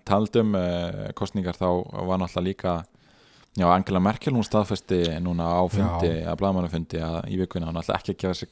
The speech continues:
Speaker 1: kost á sér aftur sem formaður flokks kristilegra demókrata.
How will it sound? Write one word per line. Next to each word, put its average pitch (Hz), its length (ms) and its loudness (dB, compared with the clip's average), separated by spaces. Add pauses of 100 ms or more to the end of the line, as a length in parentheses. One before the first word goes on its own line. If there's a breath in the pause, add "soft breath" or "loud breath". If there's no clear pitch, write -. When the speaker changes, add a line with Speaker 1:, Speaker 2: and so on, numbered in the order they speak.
(100)
Speaker 1:
kost - 300 0
á 98 40 4
sér 95 180 2
aftur 104 260 0
sem 107 200 2 (640 soft breath)
formaður 95 560 0
flokks - 480 -4 (220)
kristilegra 90 560 0
demókrata. 113 500 2